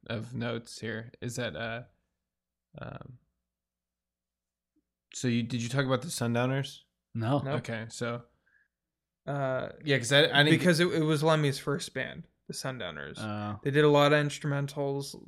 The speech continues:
Speaker 3: Uh, Lemmy sang Traveling Man by Willie Nelson, and then, um,
Speaker 1: Oh, now
Speaker 3: yeah,
Speaker 1: I
Speaker 3: and then he joined the, the band Motown Sect, which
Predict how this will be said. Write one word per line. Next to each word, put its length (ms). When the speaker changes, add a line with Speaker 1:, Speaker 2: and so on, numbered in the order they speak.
Speaker 3:
Uh, 460
Lemmy 280
sang 500
Traveling 460
Man 200
by 140
Willie 340
Nelson, 800
and 180
then, 460
um, 560
Speaker 1:
Oh, 160
now 160
Speaker 3:
yeah, 40
Speaker 1:
I 80
Speaker 3:
and 100
then 140
he 100
joined 380
the, 140
the 160
band 300
Motown 480
Sect, 400
which 600